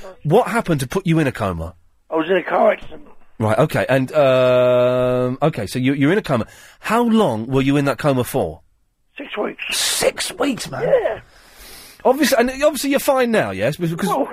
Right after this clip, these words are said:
Speaker 2: <laughs>
Speaker 1: you, you're still with us.
Speaker 2: People will say different like that. I'm all right.
Speaker 1: You're, you're all right. Okay,
Speaker 2: All right.
Speaker 1: so you, you, okay, 'cause I, I don't want people to think I'm making light of, of,
Speaker 2: No,
Speaker 1: you know,
Speaker 2: no,
Speaker 1: it was
Speaker 2: no,
Speaker 1: obviously
Speaker 2: no.
Speaker 1: a very serious incident, but I'm, I'm genuinely fascinated by this. Now, when you're in a coma,
Speaker 2: Yeah.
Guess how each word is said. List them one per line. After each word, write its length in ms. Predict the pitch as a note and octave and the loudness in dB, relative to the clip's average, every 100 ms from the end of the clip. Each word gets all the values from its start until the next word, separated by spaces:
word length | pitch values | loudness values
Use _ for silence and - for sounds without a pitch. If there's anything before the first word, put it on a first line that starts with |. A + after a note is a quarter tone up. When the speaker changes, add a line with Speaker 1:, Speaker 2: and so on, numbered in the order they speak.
| A4+ - | 0 2
Speaker 2:
<laughs> 360 | G4+ A3 G4 A3+ | 2 2 2 0
Speaker 1:
you, 100 | B3 B3+ | 0 2
you're 120 | C4 | 2
still 220 | - F4 | 4 2
with 160 | C4 F3+ | 2 0
us. 200 | F3 A3 | -2 -4
Speaker 2:
People 260 | - F4 | -4 -4
will 100 | B3+ A3+ | -2 -2
say 120 | F4 D4 | -2 -4
different 340 | G#3 D4 A#3+ | -4 -10 -6
like 160 | G#3 - | -4 0
that. 320 | G#3 G#3+ G#3+ _ _ _ _ - - - | 0 0 -8 _ _ _ _ -18 -8 0
I'm 180 | D4 A#3 | 2 4
all 160 | G3+ | 2
right. 180 | E3+ - - | 0 -4 -2
Speaker 1:
You're, 160 | F#3+ | 0
you're 240 | G#3+ A#3+ A#3+ | 2 4 4
all 80 | F#3 | 2
right. 180 | F#2 | -2
Okay, 220 | E2 C#3 B2 | -2 -2 -2
Speaker 2:
All 20 | |
right. 40 | G#2 | 0
Speaker 1:
so 100 | C3+ | 2
you, 180 | B2 C#3+ | 2 -2
you, 420 | D3 D3 D3+ D3+ | -2 -2 -2 2
okay, 260 | D#3+ - - | 0 0 -10
'cause 140 | A#2+ B2+ | -2 0
I, 60 | |
I 680 | C3 C#3 D3+ - - - - | 2 0 -2 -4 -20 -8 0
don't 80 | G#3 | 2
want 60 | A3+ | 2
people 140 | G#3 | 0
to 40 | G3+ | -2
think 140 | G#3 | 0
I'm 120 | F3 | 0
making 320 | F3 E3 E3 E3 | 0 -2 -2 0
light 200 | D#3 - | 2 2
of, 160 | A2+ | -2
of, 80 | B2 | 0
Speaker 2:
No, 80 | C#3 | 2
Speaker 1:
you 100 | D#3+ | 2
know, 60 | D#3 | 2
Speaker 2:
no, 40 | |
Speaker 1:
it 40 | C#3 | 2
was 80 | E3 | 2
Speaker 2:
no, 60 | |
Speaker 1:
obviously 240 | E3 D#3 D3 | 2 0 2
Speaker 2:
no. 20 | |
Speaker 1:
a 20 | |
very 180 | G#3+ A#3+ | 2 2
serious 440 | - A3+ F3+ E3+ | 0 0 2 2
incident, 380 | F#3 D#3+ G#2 F#2 | 0 -2 -6 -4
but 120 | A#2 | 0
I'm, 120 | C#3+ D3+ | 2 2
I'm 160 | D#3+ E3 | 2 0
genuinely 560 | - C#4 D4 C#4 A#3 A3 | 2 2 4 2 2 0
fascinated 420 | G#3+ E3+ C3+ G2+ | 0 -2 -4 -2
by 120 | F#2+ | -2
this. 140 | G2 - - - - - - | -4 -8 -18 -20 -20 -20 -4
Now, 180 | G#3+ D3+ | 0 0
when 220 | C#3+ C4 | 2 0
you're 140 | D4+ D4 | 2 2
in 60 | C4 | 2
a 40 | |
coma, 560 | - G#3+ C3+ E2+ A2 E3+ | 0 0 0 -2 -8 -8
Speaker 2:
Yeah. 200 | - C#4+ | -10 -12